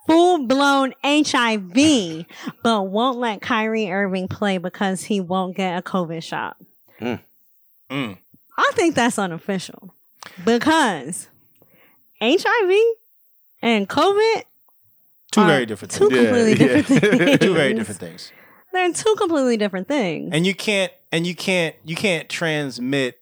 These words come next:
Speaker 3: H I V through sweat and touch, a
Speaker 1: Mm-hmm.
Speaker 3: handshake, blood, yes,
Speaker 1: Air,
Speaker 3: yeah. Blood,
Speaker 1: air,
Speaker 3: yes,
Speaker 1: ble-, uh, breathing.
Speaker 3: breathing, yeah.
Speaker 2: Yeah,
Speaker 3: You,
Speaker 2: breathing.
Speaker 3: you can't get it that way, and you can get covid those ways.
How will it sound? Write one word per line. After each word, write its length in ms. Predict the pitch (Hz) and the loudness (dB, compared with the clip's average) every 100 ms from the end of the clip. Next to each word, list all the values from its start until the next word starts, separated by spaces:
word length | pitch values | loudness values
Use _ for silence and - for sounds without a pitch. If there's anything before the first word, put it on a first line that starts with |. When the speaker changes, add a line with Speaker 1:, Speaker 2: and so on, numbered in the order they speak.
| _ 127 | _ -4
Speaker 3:
H 300 | 131 120 135 | -4 -2 -4
I 180 | 117 107 | -4 -6
V 340 | 127 123 117 | -6 -6 -6
through 260 | - 120 110 | -8 -10 -8
sweat 640 | - - 123 123 117 - - | -8 -6 -4 -2 -4 -8 -10
and 260 | 117 110 95 - | -8 -8 -12 -8
touch, 720 | 151 120 - - - - - _ _ _ _ _ - | -4 -4 -6 -6 -6 -6 -12 _ _ _ _ _ -8
a 60 | |
Speaker 1:
Mm-hmm. 100 | 123 | -4
Speaker 3:
handshake, 840 | 156 143 127 123 - 120 113 - - - 143 | 0 0 0 -4 -2 -2 -4 -8 -20 -20 -16
blood, 520 | 127 165 196 247 226 | -2 2 4 2 2
yes, 420 | 202 110 - - | 0 0 -4 -2
Speaker 1:
Air, 480 | 269 277 254 240 247 | 2 4 4 2 0
Speaker 3:
yeah. 60 | - | -2
Blood, 360 | 131 170 190 311 | 0 2 4 4
Speaker 1:
air, 320 | 294 254 233 | 4 4 2
Speaker 3:
yes, 160 | 247 - - | -2 -8 -14
Speaker 1:
ble-, 400 | 190 247 294 285 _ _ - | -4 0 0 -2 _ _ -4
uh, 200 | 247 226 | -4 -4
breathing. 460 | 202 262 294 240 190 | -2 0 2 4 4
Speaker 3:
breathing, 400 | 196 170 156 156 | 4 2 2 4
yeah. 140 | 160 | 4
Speaker 2:
Yeah, 80 | 120 | 2
Speaker 3:
You, 80 | 117 | 0
Speaker 2:
breathing. 220 | 160 170 | -2 -2
Speaker 3:
you 80 | 156 | -8
can't 480 | - 233 208 180 127 | -4 -2 -2 -2 -2
get 180 | 160 175 | 2 2
it 180 | 170 - | 2 0
that 260 | 170 170 | 0 2
way, 360 | 170 175 190 196 | 2 2 2 -2
and 160 | 143 156 | -2 -2
you 100 | 156 | -2
can 560 | - - 180 185 185 160 | -4 -2 0 2 0 2
get 300 | 156 151 - | 2 0 0
covid 560 | 170 156 120 117 107 | 0 0 2 -2 0
those 320 | 113 107 104 | 0 0 0
ways. 480 | 110 104 101 104 - | 0 0 0 -2 -8